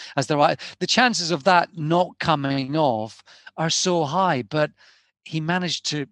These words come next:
produce it, and the result was just electrifying. I've got some reactions, some people who, uh, got in touch with us, uh, Matt, uh, you and I,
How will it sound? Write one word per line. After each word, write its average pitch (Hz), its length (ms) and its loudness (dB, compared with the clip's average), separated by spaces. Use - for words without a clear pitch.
produce 135 460 -4
it, 113 100 -10
and 123 180 -10
the 127 100 -10
result 143 520 -2
was 127 220 -8
just - 480 -6
electrifying. 135 880 -2
I've 143 100 -6
got 214 220 0
some 180 280 -2
reactions, 170 540 2
some 151 80 -4
people 165 300 -2
who, 147 260 0
uh, 143 180 -6
got 165 160 -2
in 147 80 -4
touch 160 300 0
with 147 100 -2
us, 131 460 0
uh, 139 160 2
Matt, 135 360 0
uh, 151 60 -4
you 147 260 -2
and 135 120 0
I, 131 300 4